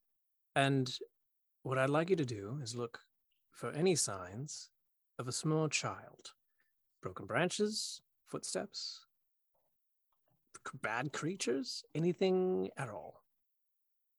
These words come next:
And then I'll send him off, and my eyes will go all black, and I'll just stay kneeling in the ground."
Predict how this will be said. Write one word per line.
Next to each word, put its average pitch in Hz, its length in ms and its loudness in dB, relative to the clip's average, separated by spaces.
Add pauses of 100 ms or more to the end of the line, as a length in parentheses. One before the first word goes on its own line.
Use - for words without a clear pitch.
(300)
And 123 160 -2
then 120 440 0 (1000)
I'll 101 120 -4
send 151 320 4
him 147 120 8
off, 202 400 4 (180)
and 143 220 2
my 131 300 4
eyes 143 300 4
will 151 100 4
go 147 220 10
all 135 360 6
black, 123 540 0 (880)
and 139 100 -4
I'll 120 140 -4
just 113 280 -2
stay 147 320 6
kneeling 131 460 4
in 117 100 -2
the 110 80 -4
ground." - 280 -10